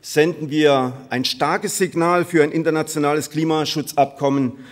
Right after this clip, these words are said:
nach Paris. Meine Damen und Herren, die Notwendigkeit eines ambitionierten und verbindlichen internationalen Abkommens liegt im weltweiten Interesse. Ich denke, da sind wir uns einig. Die Folgen des globalen Klimawandels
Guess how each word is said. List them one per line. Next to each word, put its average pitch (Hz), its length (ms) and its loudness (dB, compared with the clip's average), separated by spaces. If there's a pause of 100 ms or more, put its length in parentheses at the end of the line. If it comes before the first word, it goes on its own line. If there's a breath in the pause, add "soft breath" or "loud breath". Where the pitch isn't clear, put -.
(160 loud breath)
nach 127 420 -4
Paris. 123 460 -2
Meine 147 160 0
Damen 165 240 2
und 160 120 -2
Herren, 170 200 2
die 170 80 -2
Notwendigkeit 160 840 2
eines 143 400 0
ambitionierten 156 760 0
und 165 120 -4
verbindlichen 170 840 -2 (380 loud breath)
internationalen 156 840 2
Abkommens 151 840 0
liegt 165 420 -4
im 139 160 2
weltweiten 139 800 0 (300 loud breath)
Interesse. 147 480 0
Ich 151 100 -6
denke, 147 220 2
da 147 120 2
sind 143 220 0
wir 131 140 2
uns 123 140 -4
einig. 151 600 -2
Die 131 80 -6
Folgen 156 640 4 (320 loud breath)
des 143 180 -2
globalen 151 500 2
Klimawandels 156 1160 0